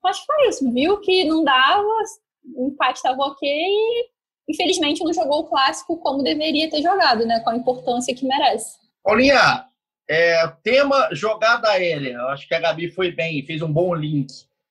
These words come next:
Speaker 2: Porque talvez o Botafogo, a-, além do gol do Botafogo, a gente tá falando do empate, mas o gol do Botafogo vem numa sorte, numa falta de sorte do Fluminense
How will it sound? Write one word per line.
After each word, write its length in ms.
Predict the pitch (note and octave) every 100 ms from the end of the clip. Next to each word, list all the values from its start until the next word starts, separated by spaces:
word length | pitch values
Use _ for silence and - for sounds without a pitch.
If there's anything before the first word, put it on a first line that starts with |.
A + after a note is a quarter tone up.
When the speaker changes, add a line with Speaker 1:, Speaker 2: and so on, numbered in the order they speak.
| _ -
Speaker 2:
Porque 420 | F3 F3 G3+ - -
talvez 600 | G3+ G#3 E3+ G3 B3 D#4+
o 60 | D#4
Botafogo, 840 | C#4+ C4+ G#3+ G#3+ C#4+ D4 D3+ C3 -
a-, 220 | - F#3 -
além 200 | - -
do 160 | D4+
gol 280 | D3+ C#4+ G#4
do 100 | C#4+
Botafogo, 600 | F#3 F#3 D3 - G#3+ -
a 200 | - -
gente 100 | F#3
tá 80 | A3
falando 220 | G3+ G3
do 80 | F3+
empate, 440 | D3 E3 E3 - D3
mas 160 | B3
o 80 | G#3
gol 160 | A3 C4
do 100 | B3+
Botafogo 520 | A3 F#3 - F3 D#3
vem 280 | - F3+ C#4
numa 240 | C4 G3+
sorte, 720 | D3 - - F3 G#3+ - -
numa 300 | E3 F3+ D3 - _ _ _
falta 360 | B3 C4+ C#4 B3
de 100 | F#3
sorte 480 | - F#3 E3+ - D#3
do 100 | D3+
Fluminense 500 | D3+ D3 D#3 D3+